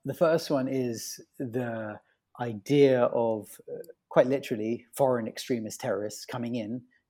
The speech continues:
and allusions to these people being linked to Afghanistan in some way. Um, you know, I don't think there's ever been twenty thousand Kazakh foreign fighters in,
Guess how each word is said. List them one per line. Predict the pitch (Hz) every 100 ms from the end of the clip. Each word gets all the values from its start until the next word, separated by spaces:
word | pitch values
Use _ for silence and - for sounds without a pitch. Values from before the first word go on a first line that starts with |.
| -
and | 120
allusions | 151 147 156 165 135 123 113 -
to | 123
these | 120 120
people | 127 117 113
being | 113
linked | 117 117 117
to |
Afghanistan | 113 - 117 120 - 107
in | 107
some | - 110 110
way. | 113 - - _ - - _ -
Um, | 127 120 117 120 120 - -
you | 135
know, | 110 107 110 - - - _ -
I | 117
don't | 120 120
think | 113
there's | 113
ever | 123 131
been | 113 107
twenty | - 113 104
thousand | - 113 123
Kazakh | 104 120 110 -
foreign | 120 110
fighters | 135 139 139 135
in, | 127 120